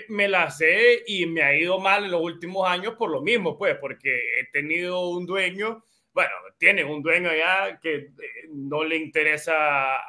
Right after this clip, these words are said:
aflojar por el fútbol a su equipo, a su hobby, porque el Arsenal para los Kroenke,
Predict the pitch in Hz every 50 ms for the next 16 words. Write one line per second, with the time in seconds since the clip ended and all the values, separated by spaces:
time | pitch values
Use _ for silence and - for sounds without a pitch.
0 | - 151 147 - 143 160 156 135 139 147 160 175 170 - - 185 170 156 147 143
1 | 139 139 139 - - 156 156 143 139 185 190 185 180 185 196 180 135 127 - 147
2 | 127 - 160 165 160 - - 160 160 160 156 156 156 151 147 147 170 160 160 214
3 | 220 185 196 214 196 - 147 127 - - 143 135 143 147 143 151 170 180 175 165
4 | - 170 165 156 143 143 143 - 160 170 175 170 -